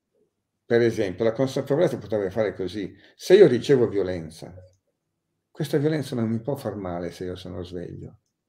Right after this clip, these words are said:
perché non l'ho fatta io, l'hai fatta tu. Cioè, è chi ha commesso la violenza che si è fatto male, non chi la subisce. Perché noi quando ce ne andremo ci porteremo via solo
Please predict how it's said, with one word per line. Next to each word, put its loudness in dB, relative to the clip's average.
perché 0
non 4
l'ho 6
fatta 0
io, 0
l'hai 2
fatta -2
tu. -2
Cioè, 2
è 6
chi 10
ha 12
commesso 4
la 6
violenza 4
che -2
si -6
è -4
fatto -6
male, -10
non 4
chi -2
la 2
subisce. -10
Perché 0
noi 8
quando 2
ce -2
ne 2
andremo 4
ci -10
porteremo -2
via 0
solo -8